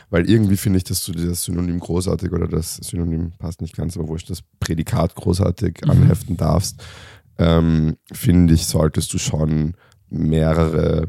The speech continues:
Speaker 1: wirklich gute Erfolge vorweisen können.
Speaker 2: Aber es ist sehr willkürlich eigentlich.
Speaker 1: Ja, natürlich. Also ich meine, das ist, glaub ich, auch immer halt die Vergleichspunkte, die du hast, spielen da schon auch immer
Speaker 2: Ja.
Speaker 1: mit. Also wenn du sagst, keine Ahnung, du hast eine Nazi-, Nation,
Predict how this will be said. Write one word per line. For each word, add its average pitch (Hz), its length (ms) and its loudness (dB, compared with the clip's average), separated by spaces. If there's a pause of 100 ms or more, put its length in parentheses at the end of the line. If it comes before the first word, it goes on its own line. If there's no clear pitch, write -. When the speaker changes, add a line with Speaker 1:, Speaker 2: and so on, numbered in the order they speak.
Speaker 1:
wirklich 85 420 -4 (460)
gute 92 300 0
Erfolge 82 420 -2
vorweisen 80 480 -4
können. 76 400 -6 (140)
Speaker 2:
Aber 139 140 6
es 147 80 4
ist 147 140 0
sehr 139 160 2
willkürlich 90 560 0
eigentlich. 92 420 -8 (720)
Speaker 1:
Ja, 90 440 -4
natürlich. 87 580 -2
Also 92 140 2
ich 90 60 -2
meine, 95 160 4
das 90 120 2
ist, 85 80 -8
glaub 87 140 0
ich, 92 100 4
auch 92 100 0
immer 90 220 0
halt 90 240 -2
die 90 80 -8
Vergleichspunkte, 82 720 -6
die 82 80 -6
du 85 160 -4
hast, 80 340 -4 (220)
spielen 85 260 -2
da 85 120 0
schon 80 220 0
auch 85 120 2
immer 85 200 0
Speaker 2:
Ja. 120 140 6
Speaker 1:
mit. - 80 -2 (460)
Also 82 200 -4
wenn 80 120 0
du 82 80 2
sagst, 85 320 -2
keine 87 180 -2
Ahnung, 82 300 4
du 82 60 0
hast - 160 -6
eine 82 240 2
Nazi-, 82 460 -2
Nation, 85 600 2